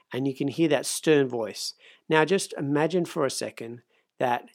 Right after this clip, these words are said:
it's a sexy voice that's telling you that, or it's a Mickey Mouse voice. And as you churn it over in your mind, you can see that it actually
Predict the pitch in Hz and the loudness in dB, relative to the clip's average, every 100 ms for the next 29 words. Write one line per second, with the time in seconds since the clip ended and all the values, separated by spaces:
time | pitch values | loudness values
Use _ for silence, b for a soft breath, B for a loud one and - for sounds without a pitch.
0 | _ - 147 135 - - 143 - 180 151 | _ -16 -14 -10 -8 -8 -10 -8 -6 -6
1 | - 101 104 - - - 104 104 95 98 | -8 -12 -12 -12 -14 -12 -10 -10 -14 -16
2 | - _ b b - 147 151 151 165 160 | -18 _ b b 6 6 6 4 4 6
3 | 156 139 143 139 - 113 107 - 135 170 | 6 8 6 6 -2 -6 -6 -2 2 2
4 | 185 185 - 180 185 160 156 147 147 139 | 2 -2 4 6 8 6 4 4 4 4
5 | 135 127 139 139 113 117 131 143 - - | 4 4 4 4 2 -4 -2 -2 0 0
6 | 170 151 139 - B B - 160 - 151 | 2 2 0 -2 B B -10 -10 -6 -6
7 | 156 - 175 170 | -2 -2 0 0